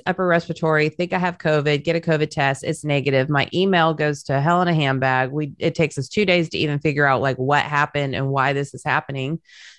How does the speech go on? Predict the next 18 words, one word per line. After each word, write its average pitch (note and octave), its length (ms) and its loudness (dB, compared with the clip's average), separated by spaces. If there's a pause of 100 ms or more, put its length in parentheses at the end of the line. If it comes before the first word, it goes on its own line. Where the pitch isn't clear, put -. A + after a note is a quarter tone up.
(200)
<clears throat> - 0 -
And A#3+ 480 4
why D#3+ 200 6
are E3+ 60 4
we E3+ 120 4
going D#3 220 4
to D3 40 0
spams? C#3+ 640 0
And C#3+ 320 0
why D3+ 220 2
are E3 200 4
our C3 220 0
open D#3+ 320 2
rates D3 460 -2
in D3 160 -2
our C#3 400 4
email, C#3 640 2
um, C3+ 320 -2